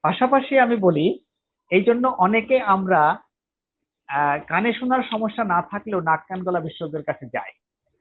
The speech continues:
তাই সেক্ষেত্রে আমি নিরুৎসাহিত করব না। At least সেখানে গিয়ে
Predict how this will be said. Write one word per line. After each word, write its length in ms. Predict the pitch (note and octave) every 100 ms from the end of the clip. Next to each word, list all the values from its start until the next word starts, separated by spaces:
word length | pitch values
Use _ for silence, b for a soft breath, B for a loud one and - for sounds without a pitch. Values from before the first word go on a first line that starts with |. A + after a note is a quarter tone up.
| _ -
তাই 100 | D#3 -
সেক্ষেত্রে 360 | G3+ A3+ A#3+
আমি 600 | A#3 G3+ G#3 F#3 A#3 - _ _
নিরুৎসাহিত 520 | D#3 F#3+ G3 A3+ G#3+ A3+
করব 360 | A3 F#3+ F3
না। 300 | E3+ D#3 - _ _ _ -
At 200 | E3 E3+
least 220 | A#3+ A3+ - -
সেখানে 360 | F#3 G#3 A3
গিয়ে 400 | G3 G3+ E3+ F3